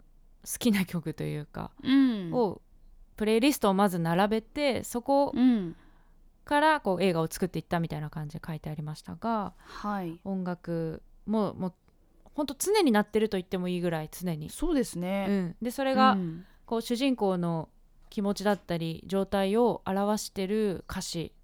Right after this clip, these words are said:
Speaker 2: うん。
Speaker 1: 表してる曲が流れてて、まあ、それを主人公代弁してたりもする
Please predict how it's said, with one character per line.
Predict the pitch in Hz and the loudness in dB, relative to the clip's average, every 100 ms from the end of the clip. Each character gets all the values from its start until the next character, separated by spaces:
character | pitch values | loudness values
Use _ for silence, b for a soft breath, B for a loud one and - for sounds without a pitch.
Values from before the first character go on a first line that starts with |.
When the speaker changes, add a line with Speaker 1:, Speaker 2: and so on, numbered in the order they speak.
| _ _ _ _ _ _ - | _ _ _ _ _ _ -4
Speaker 2:
う | |
ん。 | 202 196 185 170 - - _ _ _ - | -2 0 -2 -6 -14 -20 _ _ _ -10
Speaker 1:
表 | 175 190 | -6 -4
し | |
て | - | -2
る | 254 | -4
曲 | 262 170 - 160 - | -4 -8 -6 -8 -8
が | 165 | -8
流 | 165 165 156 | -8 -6 -8
れ | |
て | 151 151 | -10 -14
て、 | - | -10
ま | 160 | -8
あ、 | 180 | -6
そ | 214 | -2
れ | 202 | -2
を | 196 b b b b b _ | -2 b b b b b _
主 | 185 | -6
人 | 185 | -4
公 | 170 156 | -4 0
代 | 180 170 | 2 2
弁 | 175 170 | 2 0
し | - | -4
て | 170 | -6
た | 160 | -4
り | 156 | -6
も | 156 | -10
す | - 165 | -10 -8
る | 156 151 147 147 151 - - - | -8 -8 -10 -12 -12 -14 -18 -20